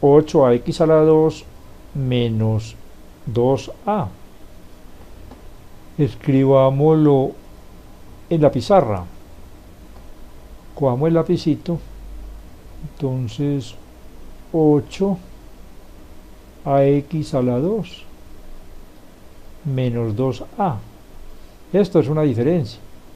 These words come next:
pero no es una diferencia de cuadrados, porque dos a no es un cuadrado perfecto. Pero observamos que hay un factor común.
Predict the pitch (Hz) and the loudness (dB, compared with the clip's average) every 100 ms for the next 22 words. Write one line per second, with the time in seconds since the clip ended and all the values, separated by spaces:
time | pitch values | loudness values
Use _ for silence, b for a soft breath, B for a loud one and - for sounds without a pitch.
0 | - - - - - 135 123 123 110 139 | -20 -20 -20 -20 -4 0 2 2 0 2
1 | 139 117 117 107 131 120 113 110 139 127 | 2 2 0 0 0 0 0 2 2 0
2 | 98 - - - - - - - - - | -4 -10 -16 -18 -18 -18 -18 -20 -20 -20
3 | - - - 117 107 120 113 110 139 147 | -20 -18 -6 -4 0 2 4 2 2 0
4 | 131 123 123 110 - - - - - - | 0 0 0 -2 -8 -20 -20 -20 -20 -16
5 | - - 139 143 131 123 123 104 165 156 | -16 -8 -4 4 4 4 0 0 0 0
6 | - - - - - - b b b - | -4 -20 -20 -20 -20 -20 b b b -20
7 | - 180 180 175 180 160 156 147 160 - | 0 6 8 8 6 2 4 2 0 -2
8 | - 117 123 120 135 - 131 147 151 208 | -2 0 0 -4 -6 -4 -6 -4 -4 -4